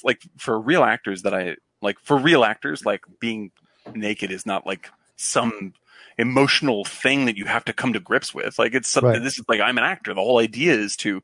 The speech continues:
Speaker 1: present myself fully to the audience in every way emotionally. Like, that's my
Speaker 2: Right.
Speaker 1: job. It's not like it's a giant fucking stretch to be naked also.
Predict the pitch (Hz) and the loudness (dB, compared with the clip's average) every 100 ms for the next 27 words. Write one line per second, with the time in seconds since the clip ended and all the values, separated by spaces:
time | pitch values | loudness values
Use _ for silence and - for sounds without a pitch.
0 | - - - - - 127 131 165 127 - | -12 -20 -20 -14 0 2 2 0 -2 2
1 | 117 104 - - - 143 135 123 107 110 | 2 0 -6 -16 -2 2 2 0 -2 0
2 | 110 123 110 101 113 107 113 107 104 113 | 2 0 -2 -4 -2 0 -2 -4 -4 0
3 | 104 95 80 80 127 208 - 113 95 95 | 2 2 -2 0 2 2 0 -4 -4 -4
4 | 104 113 123 - 131 131 208 98 - - | -2 -2 -2 -2 2 4 4 2 -4 -2
5 | 143 113 107 104 92 113 104 - 123 - | 2 2 0 -6 -2 -2 -2 -2 -4 -4
6 | 92 - 131 120 - - 101 92 107 117 | -8 -4 0 0 -2 -8 -8 -4 -2 -2
7 | - 50 - - 73 | -4 -4 -6 -6 -6